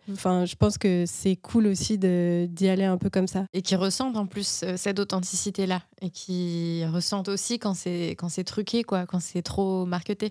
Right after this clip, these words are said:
Speaker 1: Exactement.
Speaker 2: Et ce que tu disais aussi, qui est de, bah, en fait, euh, quand c'est quelque chose qui est trop, trop évident, de pas forcément aller là-dedans non plus. C'est ce que disait Darwin, qui est une agence créative très talentueuse. Et en fait,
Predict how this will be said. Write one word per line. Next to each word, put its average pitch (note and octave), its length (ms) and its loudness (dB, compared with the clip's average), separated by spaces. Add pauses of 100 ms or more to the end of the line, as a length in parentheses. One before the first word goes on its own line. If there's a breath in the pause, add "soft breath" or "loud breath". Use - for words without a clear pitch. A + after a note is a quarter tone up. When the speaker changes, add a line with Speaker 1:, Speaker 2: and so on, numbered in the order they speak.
Speaker 1:
Exactement. G#3 640 4
Speaker 2:
Et G#3 80 2
ce G3 100 -2
que G#3 80 -2
tu G3 140 -6
disais F#3+ 340 0
aussi, A#3 300 -2
qui G3 240 -2
est A3 140 2
de, F#3 260 -4
bah, F3 160 -6
en F3+ 80 -4
fait, G#3+ 320 -8
euh, F#3+ 240 -8 (580 soft breath)
quand G#3+ 120 4
c'est G#3+ 160 2
quelque G3+ 180 0
chose A#3 220 0
qui G3+ 220 -2
est F#3 140 2
trop, G#3 460 0
trop G3+ 320 -2
évident, G3 440 0
de G3 120 -2
pas F3+ 220 2
forcément F3+ 500 -2
aller F3 160 -2
là-dedans F3+ 400 -2
non F#3 160 -2
plus. A#3+ 200 -4 (360 soft breath)
C'est - 160 -8
ce G3 80 -6
que G#3 240 2
disait G3+ 420 -2
Darwin, G3 520 0
qui G3 80 -2
est F#3 120 0
une F3+ 120 0
agence F3+ 260 0
créative F#3 420 -4
très G#3+ 220 -2
talentueuse. G3+ 800 0
Et F3+ 200 0
en F3+ 120 0
fait, - 280 -2